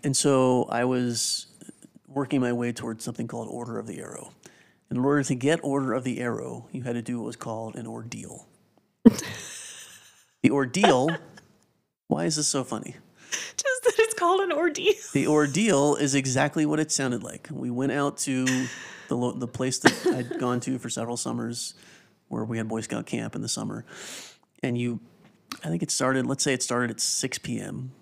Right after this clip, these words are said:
Speaker 1: on a, on a Friday, right?
Speaker 2: Mm-hmm.
Speaker 1: And the parents left, and now it's you and some older scouts who were already Order of the Arrow members.
Speaker 2: Sure.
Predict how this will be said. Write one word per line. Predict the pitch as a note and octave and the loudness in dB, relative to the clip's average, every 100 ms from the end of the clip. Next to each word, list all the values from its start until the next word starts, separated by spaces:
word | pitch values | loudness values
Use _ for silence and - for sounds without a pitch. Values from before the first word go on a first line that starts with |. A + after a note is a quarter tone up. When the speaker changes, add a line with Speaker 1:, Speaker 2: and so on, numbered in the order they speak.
| - | -12
Speaker 1:
on | - B2+ | -10 -8
a, | C3 C#3+ - - | -10 -12 -14 -12
on | B2 | -10
a | A#2+ | -8
Friday, | - - - - - - | -8 -8 -10 -12 -16 -10
right? | A2 B2 - - - _ - | -4 -4 -4 -10 -20 _ 6
Speaker 2:
Mm-hmm. | G3 F3+ D#3 E3 - - - _ _ _ _ _ | 6 4 -2 -6 -10 -20 -20 _ _ _ _ _
Speaker 1:
And | B2 A#2 A2+ A2+ A2+ - | 0 2 2 0 -2 -10
the | - | -4
parents | D3+ D#3 C#3+ | 2 4 4
left, | C#3 C3+ B2+ | 4 2 2
and | B2 | -2
now | A#2 A2+ | -2 -2
it's | A2 | -2
you | B2 B2 B2 A#2+ | -2 0 2 0
and | A2+ | 0
some | - A2+ | -2 -2
older | B2 A#2+ A#2 A2+ A2 - - | -2 -4 -4 -4 -4 -8 -12
scouts | - - A#2 A2+ - | -8 -4 -2 -2 -4
who | A#2+ A#2 | -6 -6
were | A#2 A2+ - _ _ _ _ - | -6 -10 -14 _ _ _ _ 0
already | A#2+ A#2 A#2+ | 2 2 0
Order | A2+ A#2+ A2+ | -2 -4 -4
of | A2+ | -4
the | G#2+ | -6
Arrow | A2+ A2 A2+ | -6 -6 -8
members. | - - - - - | -8 -10 -10 -6 -4
Speaker 2:
Sure. | F3+ E3 | -4 -4